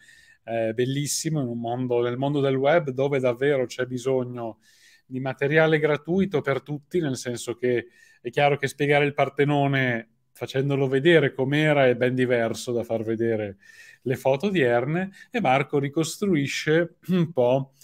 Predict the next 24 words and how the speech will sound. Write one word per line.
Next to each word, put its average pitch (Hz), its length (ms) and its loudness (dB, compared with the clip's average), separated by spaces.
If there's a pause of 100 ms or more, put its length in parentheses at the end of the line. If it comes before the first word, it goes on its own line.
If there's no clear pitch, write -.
(340)
eh, 117 320 2
la 147 100 -4
storia 135 840 0
per 117 260 -6
quella, 113 720 -2
per 117 160 -4
que-, 135 240 0
per 135 260 0
l'architettura 147 1040 2
storica, 127 560 2
diciamo, 113 560 -4
mettiamola 110 480 -6
così, 131 480 -4 (600)
ehm, 110 580 -4 (920)
l'architettura 147 580 0
storica 139 500 0
per 113 200 -2
quella 104 260 -4
che 110 120 -8
è. 98 80 -10 (560)
Io 107 140 -10
credo 127 300 2
che 127 120 -2
posso, 123 420 0